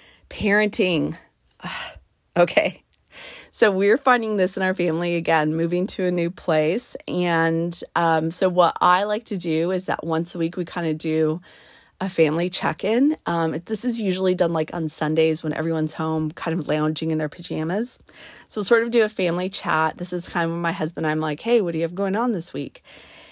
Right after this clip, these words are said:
And then this is where I update my calendar. And,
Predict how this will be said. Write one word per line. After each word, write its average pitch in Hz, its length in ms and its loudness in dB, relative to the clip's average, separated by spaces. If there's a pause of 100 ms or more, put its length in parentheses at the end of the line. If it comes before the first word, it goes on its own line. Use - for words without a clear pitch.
(200)
And 202 180 4
then 190 360 6
this 185 240 2
is 208 160 -4
where 185 260 2
I 165 200 2 (120)
update 170 560 -2
my 160 160 -2
calendar. 147 760 -2 (220)
And, 165 640 2